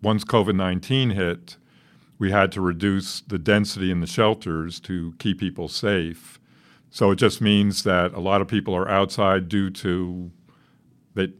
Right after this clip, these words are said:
you know, the lack of space in the shelters and also the economic impact of covid. So if people lose a job, they can't pay their rent,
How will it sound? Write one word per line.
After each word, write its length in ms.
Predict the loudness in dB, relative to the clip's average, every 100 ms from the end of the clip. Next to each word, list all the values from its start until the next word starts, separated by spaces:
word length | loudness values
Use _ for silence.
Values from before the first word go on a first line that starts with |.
| -4
you 120 | 0
know, 160 | 0 0
the 160 | -2
lack 320 | 2 2 2
of 100 | -4
space 500 | -8 -2 0 0 -2
in 180 | -4 -4
the 40 | -4
shelters 880 | 2 4 4 0 -2 -2 -4 -10 -16 _ _ _ _
and 180 | 2 6
also 300 | 6 6 2
the 120 | 2
economic 560 | -2 -2 -2 0 -4 -4
impact 520 | -4 -4 -2 -4 -4
of 140 | -12
covid. 540 | -6 -4 -4 -8 -16 -20 _ _ _
So 140 | -10 -10
if 80 | -2
people 320 | -2 -2 -4
lose 240 | -4 -4
a 60 | -4
job, 600 | 2 4 4 2 -2 -6
they 120 | -8
can't 220 | -4 -4
pay 140 | -2 -2
their 220 | -2 -4
rent, 580 | -2 -2 -4 -10 -18